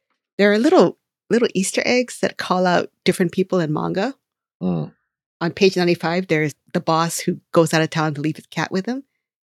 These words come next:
Speaker 1: His name is Fred Rickshot.
Speaker 2: <laughs> So he is named after famous manga writer Frederick Schott, whose Manga Manga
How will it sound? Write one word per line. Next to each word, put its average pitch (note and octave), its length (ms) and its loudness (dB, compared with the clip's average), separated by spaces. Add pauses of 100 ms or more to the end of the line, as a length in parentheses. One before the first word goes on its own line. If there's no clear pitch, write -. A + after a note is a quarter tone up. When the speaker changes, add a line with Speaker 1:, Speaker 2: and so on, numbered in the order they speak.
(100)
Speaker 1:
His D3+ 80 -4
name F#3+ 100 8
is F3 140 4
Fred F#3+ 340 0 (140)
Rickshot. - 640 -2 (400)
Speaker 2:
<laughs> - 400 2 (1200)
So A3 160 2
he A3 80 2
is G3+ 140 2
named F#3+ 200 2
after F#2 420 4
famous E2+ 460 -2
manga E2 600 0 (100)
writer E2 320 2
Frederick E2 360 0
Schott, F2+ 360 2 (160)
whose F2 460 -2 (400)
Manga G2 320 0
Manga F2 580 2